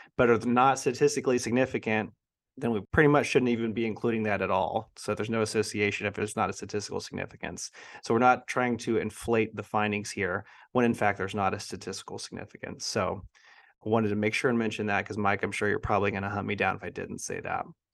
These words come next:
However, there was one small study that the authors had mentioned that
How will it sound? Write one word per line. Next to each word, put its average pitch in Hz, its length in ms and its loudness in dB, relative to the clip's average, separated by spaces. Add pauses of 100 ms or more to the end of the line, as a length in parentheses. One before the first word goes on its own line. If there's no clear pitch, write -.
(460)
However, 131 360 8
there 120 180 10
was 127 260 6
one 147 140 0
small 123 240 2
study 107 360 0
that 98 180 -2
the 104 100 -2
authors 101 380 0
had 101 80 -10
mentioned 98 560 -4 (140)
that 98 460 -2